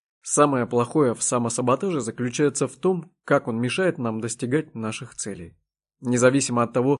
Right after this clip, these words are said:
стремимся ли мы похудеть, выучить новый язык или достичь любой другой мечты, внутренний саботаж может стать нашим худшим врагом.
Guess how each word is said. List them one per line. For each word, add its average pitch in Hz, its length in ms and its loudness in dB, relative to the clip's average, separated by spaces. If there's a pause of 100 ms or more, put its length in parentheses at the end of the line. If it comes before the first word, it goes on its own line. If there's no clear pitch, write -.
(120)
стремимся 147 600 0
ли 107 80 -2
мы 107 180 -4
похудеть, 110 680 -4 (320)
выучить 143 600 0
новый 120 380 0
язык 120 340 -2 (100)
или 123 220 0
достичь 127 560 -2
любой 120 260 2
другой 123 300 2
мечты, 135 460 -4 (200)
внутренний 127 680 0
саботаж 131 600 0 (160)
может 175 320 2
стать 175 300 -2
нашим 160 400 -2
худшим 131 580 -4
врагом. 147 480 -2